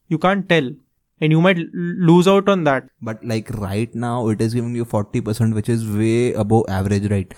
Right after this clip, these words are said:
Speaker 2: So what you
Speaker 1: That's
Speaker 2: can do
Speaker 1: true.
Speaker 2: is you can take out the interest amount, that is forty thousand, and
Speaker 1: That's
Speaker 2: let
Speaker 1: true.
Speaker 2: that one lakh be. Yeah, so that, that makes more sense.
Speaker 1: That makes more sense, provided you have very good market knowledge. And you said interest amount को निकाल लो, forty thousand निकाल लो,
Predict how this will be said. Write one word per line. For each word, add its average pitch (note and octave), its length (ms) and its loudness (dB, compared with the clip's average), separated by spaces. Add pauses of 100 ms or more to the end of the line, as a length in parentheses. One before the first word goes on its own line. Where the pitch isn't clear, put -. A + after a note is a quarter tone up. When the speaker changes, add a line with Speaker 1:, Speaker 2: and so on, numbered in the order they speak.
(120)
Speaker 2:
So - 160 -8
what G#2+ 120 2
you E3 80 4
Speaker 1:
That's B2+ 100 -2
Speaker 2:
can B2 140 2
do - 40 4
Speaker 1:
true. A#2 80 6
Speaker 2:
is B2 100 4
you B2+ 80 2
can B2 220 2
take A2+ 240 2
out B2 160 2
the A#2+ 140 0
interest A2+ 440 2
amount, G#2+ 360 2
that G#2 160 0
is A2 100 -4
forty G#2+ 320 -2
thousand, G#2+ 440 0
and E3 80 4
Speaker 1:
That's A#2 100 4
Speaker 2:
let A#2+ 60 4
Speaker 1:
true. D3 100 2
Speaker 2:
that C3 120 2
one B2+ 220 2
lakh A#2+ 240 2
be. G2 300 2
Yeah, G#2+ 380 -2
so G#2+ 480 -2
that, G#2+ 360 -4
that A2+ 220 -2
makes B2+ 260 -4
more G2+ 180 0
sense. G2 600 -6 (260)
Speaker 1:
That D#3+ 460 0 (240)
makes F3 540 -2 (260)
more E3+ 340 0
sense, E3+ 640 -2 (320)
provided F3 560 2
you G#3 200 2
have D#3+ 260 2
very D#3+ 200 2
good F#3+ 160 2
market D3+ 460 0
knowledge. C#3 500 -4 (220)
And E3 260 0
you F3+ 160 2
said G3+ 260 2
interest F#3 420 0
amount F#3+ 240 2
को G3 100 0
निकाल D#3 300 2
लो, F#3 100 2
forty E3 320 -2
thousand E3 300 0
निकाल D#3 260 -2
लो, A#3 180 0